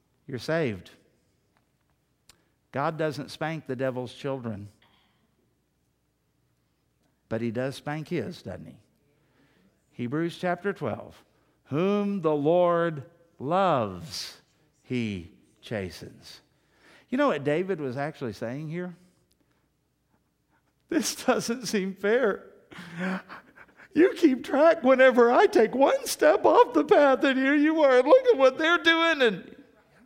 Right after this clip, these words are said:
you know what David should have been saying? Same thing you and I should say. "You must love me an awful lot." <laughs> Think about that. Does the Lord love you?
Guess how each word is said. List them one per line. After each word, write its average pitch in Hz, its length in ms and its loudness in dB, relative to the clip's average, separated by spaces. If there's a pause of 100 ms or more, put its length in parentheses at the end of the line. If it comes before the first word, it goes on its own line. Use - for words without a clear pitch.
(920)
you 170 100 -8
know 180 120 -2
what 170 120 -2
David 147 320 -4
should 151 180 -8
have 175 60 -12
been 196 180 -8
saying? 208 520 -6 (720)
Same 165 260 -10
thing 147 200 -8
you 147 120 -6
and 139 100 -6
I 160 140 -6
should 123 220 -10
say. 92 340 -8 (640)
"You - 120 -14
must - 220 -6
love 175 220 -6
me 180 140 -6
an 151 120 -6
awful 160 300 -6
lot." 180 360 -4 (1900)
<laughs> - 60 -14 (1080)
Think 180 220 -8
about 175 300 0
that. 208 380 -4 (840)
Does 156 200 2
the 165 80 4
Lord 190 280 2
love 190 240 2
you? 233 240 -2